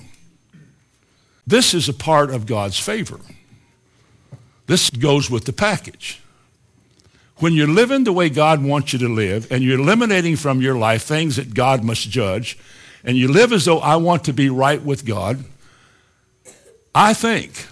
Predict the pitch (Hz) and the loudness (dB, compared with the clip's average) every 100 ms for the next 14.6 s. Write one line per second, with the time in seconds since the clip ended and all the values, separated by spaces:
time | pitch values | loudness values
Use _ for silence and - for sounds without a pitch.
0 | - 135 160 160 165 131 - 190 180 139 | -10 -4 0 2 2 0 -2 -2 -2 -2
1 | 139 131 127 131 131 120 110 117 123 104 | -4 -2 -2 0 0 -2 -2 -2 -2 -4
2 | - 113 120 170 185 165 73 - - - | -6 -6 -4 -6 -4 -6 -6 -14 -20 -20
3 | _ _ _ _ _ - 120 117 113 113 | _ _ _ _ _ -6 -2 0 2 2
4 | 113 - 104 104 117 110 101 95 113 92 | 0 -2 -4 -2 -2 -2 -4 -4 -4 -4
5 | 87 - - - _ _ - 101 113 101 | -6 -8 -10 -14 _ _ -10 -4 -4 -4
6 | 95 95 120 117 107 101 98 98 95 - | -6 -6 -4 -4 -4 -4 -4 -4 -8 -6
7 | 104 104 104 104 101 90 113 113 98 87 | -6 -6 -6 -6 -6 -2 0 0 -6 -10
8 | - 110 104 104 101 113 120 101 90 95 | -6 -6 -4 -4 -2 -2 -2 -2 -6 -8
9 | - 92 92 87 - 92 - _ _ _ | -8 -10 -10 -14 -16 -20 -20 _ _ _
10 | _ _ _ _ _ _ _ - _ _ | _ _ _ _ _ _ _ -20 _ _
11 | _ _ _ _ _ _ - 117 117 117 | _ _ _ _ _ _ -10 -6 -2 2
12 | 175 143 117 113 110 104 104 95 110 107 | 2 2 0 0 -4 -6 -6 -6 -4 -2
13 | 107 107 104 113 107 107 120 110 104 110 | -2 -2 -4 -4 -4 -4 -4 -4 -2 -2
14 | 101 - 135 147 - | -2 -4 -2 -4 -4